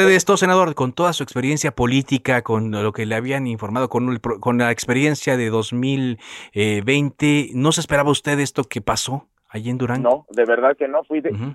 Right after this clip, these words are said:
Speaker 2: fui delegado de Morena en Chihuahua, se hizo una encuesta, se respetó, el que ganó la encuesta fue candidato. Hoy verdaderamente hay una evidencia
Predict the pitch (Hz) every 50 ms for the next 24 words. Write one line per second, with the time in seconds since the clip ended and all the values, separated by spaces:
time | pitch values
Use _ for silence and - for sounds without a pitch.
0 | _ - 143 147 156 160 143 131 127 131 135 147 151 143 - _ _ _ _ _
1 | _ _ - 117 120 120 120 123 123 131 139 139 143 135 123 _ - - 117 110
2 | 127 135 147 151 151 156 - - 139 135 - 143 147 143 131 120 - - 143 147
3 | - - 143 131 - 123 - 113 110 - _ - - _ - 139 139 156 165 156
4 | 131 - 123 113 113 113 113 127 135 143 139 123 - 139 143 - 143 127 - 131
5 | 127 - - 135 127 - - - 117 127 135 _ - 143 - _ _ _ _ _
6 | _ _ _ _ _ - - 120 160 196 220 - _ _ _ _ _ - - 117
7 | 113 120 127 143 160 160 143 143 147 147 - - 147 143 139 143 143 147 147 143
8 | 139 123 120 113 123 135 147 143 _ - 151 143 143